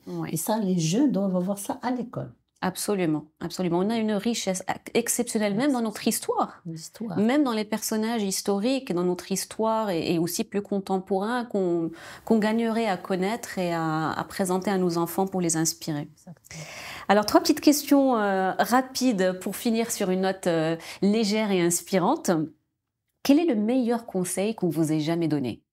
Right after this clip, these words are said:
Speaker 2: Oh, un peu, oui, peut-être, oui.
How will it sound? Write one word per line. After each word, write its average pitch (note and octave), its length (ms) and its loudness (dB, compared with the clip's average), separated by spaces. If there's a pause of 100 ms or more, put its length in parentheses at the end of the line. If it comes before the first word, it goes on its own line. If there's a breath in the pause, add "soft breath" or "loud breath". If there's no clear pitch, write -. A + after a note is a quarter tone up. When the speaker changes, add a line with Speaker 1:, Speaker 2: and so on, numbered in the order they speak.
(3750)
Speaker 2:
Oh, E3+ 280 -4 (520)
un G3+ 80 -2
peu, D4 220 0
oui, C4 260 0
peut-être, D4+ 580 0
oui. F#3 260 -4